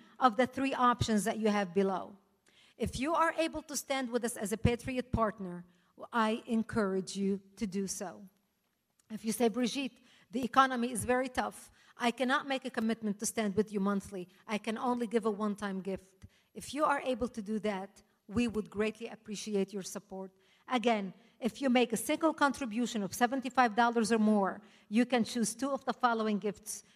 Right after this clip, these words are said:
either my co-, an autographed copy of my book, Sharia Law for Non-Muslim, and Masking the Enemy Among Us, the Muslim Brotherhood Project, whatever you choose. And we have the same thing for a lesser option on the page.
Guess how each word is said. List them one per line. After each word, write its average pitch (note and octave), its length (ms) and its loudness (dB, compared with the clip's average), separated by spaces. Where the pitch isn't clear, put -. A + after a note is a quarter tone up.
either G#3+ 200 2
my G3 180 -4
co-, A#3+ 300 -6
an G#3+ 260 -4
autographed G#3+ 500 0
copy A3 240 -4
of G3+ 120 -12
my F#3+ 140 -6
book, C4+ 340 2
Sharia A#3 440 0
Law A3+ 160 4
for A3+ 160 -4
Non-Muslim, A#3+ 580 0
and G#3 140 -2
Masking A3+ 340 -6
the A3 180 -8
Enemy G#3 400 -6
Among B3 320 -4
Us, C4 220 -4
the G3 100 -10
Muslim G3+ 300 -2
Brotherhood F#3 340 -2
Project, A#3+ 480 2
whatever A3 360 4
you A3+ 140 0
choose. F#3+ 520 0
And A3 140 -4
we A3+ 80 -4
have A3 160 -2
the G#3 80 -4
same A#3 260 -2
thing G#3+ 320 0
for G#3+ 180 0
a G#3 60 0
lesser A#3+ 320 -4
option G3+ 400 -10
on G3 140 -4
the F3+ 100 -6
page. F#3+ 540 -10